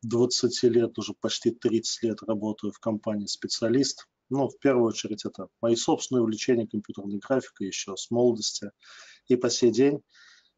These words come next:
Я, я не только работаю преподавателем, я делаю кучу разных проектов и с видео, и с визуализацией, и с моделингом. В общем, я сам постоянно этим живу, можно сказать, ну и стараюсь учить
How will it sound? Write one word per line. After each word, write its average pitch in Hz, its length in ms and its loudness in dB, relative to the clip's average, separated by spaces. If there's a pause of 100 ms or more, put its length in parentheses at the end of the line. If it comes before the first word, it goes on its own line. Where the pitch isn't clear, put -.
(200)
Я, 131 220 8
я 123 180 8
не 131 80 4
только 131 260 2
работаю 117 400 0
преподавателем, 127 680 -2
я 120 160 4
делаю 113 340 2
кучу 120 380 -2
разных 107 420 -4
проектов 147 680 -2
и 113 60 -6
с - 180 -8
видео, 127 440 2
и - 20 -2
с - 140 -8
визуализацией, 110 840 -2
и 101 40 -8
с - 120 -10
моделингом. 120 800 0 (480)
В 123 60 2
общем, 120 260 0
я - 80 2
сам 117 220 2
постоянно 113 800 0 (280)
этим 110 320 -6
живу, 123 260 0
можно 131 300 0
сказать, 117 580 0
ну 143 160 0
и 127 60 0
стараюсь 117 500 -2
учить 107 240 -2